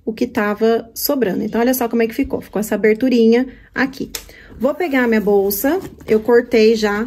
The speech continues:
o, o excesso de zíper aqui e eu vou abrir bem, ó. Vou abrir aqui bem retinho, bem certinho,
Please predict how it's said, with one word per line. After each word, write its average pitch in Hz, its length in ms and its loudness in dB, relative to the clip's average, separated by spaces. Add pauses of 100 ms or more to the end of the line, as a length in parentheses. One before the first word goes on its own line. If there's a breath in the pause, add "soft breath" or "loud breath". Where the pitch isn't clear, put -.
o, 190 320 -4 (200)
o 202 60 2
excesso 202 360 -2
de 190 140 0
zíper 202 380 0
aqui 208 380 0 (360 loud breath)
e 220 80 2
eu 254 100 4
vou 240 200 -2
abrir 247 340 -2
bem, 214 540 0
ó. - 180 -8 (200)
Vou 196 240 -8
abrir 214 380 0
aqui 220 220 -2
bem 196 180 2
retinho, 247 560 2
bem 196 220 0
certinho, 233 720 0